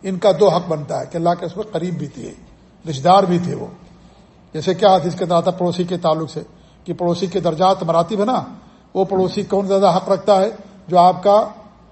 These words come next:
پڑوسی ہے، مسلمان بھی ہے اور آپ کا رشتہ دار بھی ہے، تو اس کا پڑوسی کا بھی حق ہو گیا، رشتہ دار کا بھی حق ہو گیا،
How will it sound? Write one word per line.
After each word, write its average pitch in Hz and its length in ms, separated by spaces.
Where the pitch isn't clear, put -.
پڑوسی 180 400
ہے، 208 160
مسلمان 175 500
بھی 190 260
ہے 202 80
اور 214 120
آپ 180 240
کا 240 80
رشتہ 139 160
دار 139 180
بھی 101 200
ہے، - 40
تو 175 80
اس 165 100
کا 214 260
پڑوسی 175 320
کا 220 120
بھی 214 180
حق 208 100
ہو 220 140
گیا، 240 120
رشتہ 170 160
دار 180 140
کا 185 120
بھی 185 140
حق 175 180
ہو 170 140
گیا، 165 120